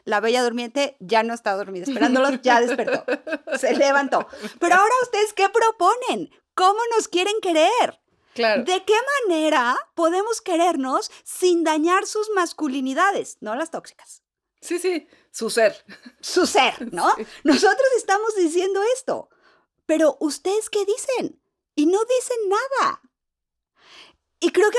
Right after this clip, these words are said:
Speaker 1: aquí habría dos respuestas, ¿no? Como la colectiva y luego la que cada una de nosotras le tiene que hacer a sus parejas.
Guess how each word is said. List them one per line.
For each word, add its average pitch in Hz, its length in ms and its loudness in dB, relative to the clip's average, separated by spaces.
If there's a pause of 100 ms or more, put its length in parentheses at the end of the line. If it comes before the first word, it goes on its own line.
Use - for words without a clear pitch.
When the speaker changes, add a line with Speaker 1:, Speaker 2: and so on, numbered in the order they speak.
Speaker 1:
aquí 427 100 -2 (100)
habría 349 260 2
dos 359 220 2
respuestas, 392 540 -4
¿no? 262 180 0
Como 262 240 -2
la 269 240 2
colectiva 262 680 -2 (160)
y 285 120 0
luego 294 360 2 (120)
la 269 160 0
que 269 140 -8
cada 339 320 4
una 381 240 0
de 403 80 -4
nosotras 285 460 -2
le 277 120 0
tiene 247 320 -2
que 254 80 -4
hacer 269 240 0
a 302 60 -2
sus 311 140 -6
parejas. 285 540 -2